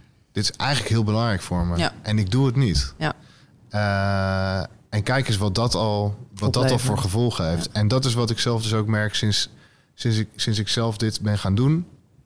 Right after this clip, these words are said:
Speaker 1: Dat ik op veel vlakken van mijn leven, eh, het, het tweaks ben gaan maken. Eh, en dat de overall soort van kwaliteit en gevoelservaring van mijn leven gewoon heel erg is veranderd.
Speaker 2: Nice.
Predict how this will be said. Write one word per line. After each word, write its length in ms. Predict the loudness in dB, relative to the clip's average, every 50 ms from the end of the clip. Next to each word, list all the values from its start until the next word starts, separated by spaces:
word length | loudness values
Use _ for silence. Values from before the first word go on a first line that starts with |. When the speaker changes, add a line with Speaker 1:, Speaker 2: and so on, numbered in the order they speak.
| _ _ _ _ _ -20 -18 -18 -18 -8 -4
Speaker 1:
Dat 140 | -4 -4
ik 80 | -2 -2
op 100 | -2 -2
veel 280 | 0 0 2 2 2 2
vlakken 400 | 0 0 0 -2 0 -2 -4 -2
van 160 | 0 0 2
mijn 120 | 2 2
leven, 540 | 2 2 2 2 0 0 0 -2 -2 -2 -4 -6 -12 -20 _ _ _
eh, 920 | -4 -2 0 2 2 2 2 0 0 0 0 0 0 0 0 -2 -2 -2 -4 -6 -8 -12
het, 180 | -6 -6 -6 -6 -6 -8 -12
het 140 | -12 -10 -4
tweaks 280 | -2 0 0 0 -2 -2
ben 160 | -2 -2 0
gaan 180 | 0 0 0
maken. 480 | 0 0 0 -2 -2 -2 -2 -2 -2 -4 -6 -14 -20 -20 _ _ _ _ _
Eh, 320 | -4 -2 -2 0 0 0 -2 -4 -4
en 600 | -4 -2 0 0 0 2 2 2 2 0 -2 -4 -8 _ _ _ _ _ -20 -12
dat 220 | -6 -4 -4 -2 -2
de 180 | -2 -4 -4 -6 -12 _ _ _ _ _ _ _ _ _
overall 960 | -4 0 2 4 4 2 2 2 2 2 4 4 4 2 2 4 2 2 2
soort 220 | 0 0 -2 -2 0
van 160 | 0 -2 -2
kwaliteit 680 | 0 0 2 2 0 0 0 0 0 2 2 0 0
en 100 | -2 -2
gevoelservaring 1200 | -4 -4 -6 -2 2 2 4 4 2 2 0 0 0 0 0 0 2 0 0 0 0 0 0 -2 -6 -16 -20
van 160 | _ -6 -2 0
mijn 120 | 0 2
leven 360 | 2 2 0 0 0 -2 -4 -4
gewoon 220 | -2 -2 -2 0
heel 200 | 0 2 2 0
erg 140 | 0 -2 -4
is 100 | -6 -6
veranderd. 520 | -6 -6 -6 -6 -6 -6 -8 -10 -14 -16 -14 -12
Speaker 2:
Nice. 360 | -10 -10 -10 -8 -10 -12